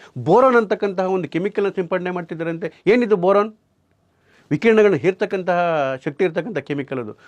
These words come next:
ಬೋರನ್ನು ಸಿಂಪಡಣೆ ಮಾಡ್ತಾ ಇದ್ದಾರಂತೆ, ಅಲ್ಲಿರ್ತಕ್ಕಂಥ ಜನಗಳನ್ನೆಲ್ಲ ಮೂವತ್ತು ಕಿಲೋಮೀಟರ್ ಎವಾಕ್ಯುಲೇಟ್ ಮಾಡ್ತಾ ಇದ್ದಾರಂತೆ, ಅಂತೆ ಕಂತೆಗಳೇನೇನೆ. ಅದ್ರ ಅರ್ಥ ಏನು ಅಂತ ಹೇಳಿದ್ರೆ,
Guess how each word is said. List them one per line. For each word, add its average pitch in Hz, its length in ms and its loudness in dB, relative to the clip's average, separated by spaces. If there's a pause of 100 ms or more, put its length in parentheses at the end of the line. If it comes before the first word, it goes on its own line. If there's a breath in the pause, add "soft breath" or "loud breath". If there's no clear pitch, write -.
(140 soft breath)
ಬೋರನ್ನು 208 360 4
ಸಿಂಪಡಣೆ 190 440 -2
ಮಾಡ್ತಾ 175 280 -4
ಇದ್ದಾರಂತೆ, 165 400 -2
ಅಲ್ಲಿರ್ತಕ್ಕಂಥ 165 560 -2
ಜನಗಳನ್ನೆಲ್ಲ 180 480 2
ಮೂವತ್ತು 175 380 0
ಕಿಲೋಮೀಟರ್ 165 380 -6
ಎವಾಕ್ಯುಲೇಟ್ 160 560 -2
ಮಾಡ್ತಾ 151 280 -2
ಇದ್ದಾರಂತೆ, 151 580 -4
ಅಂತೆ 208 300 4
ಕಂತೆಗಳೇನೇನೆ. 151 760 -4 (1040 soft breath)
ಅದ್ರ 156 200 2
ಅರ್ಥ 160 200 0 (180)
ಏನು 240 100 2
ಅಂತ 226 160 0
ಹೇಳಿದ್ರೆ, 135 640 -6